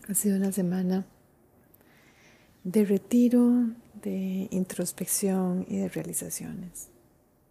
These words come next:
Y qué lindo, ya estamos en febrero. Y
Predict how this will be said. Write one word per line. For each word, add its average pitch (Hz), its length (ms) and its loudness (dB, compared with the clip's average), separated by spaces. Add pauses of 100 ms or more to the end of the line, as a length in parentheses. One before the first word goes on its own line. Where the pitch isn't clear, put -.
(1500)
Y 196 760 -2 (800)
qué - 120 -14
lindo, 202 280 2
ya 190 140 -2
estamos 202 340 -4
en 202 120 -2
febrero. 196 540 -8 (1300)
Y 190 480 -6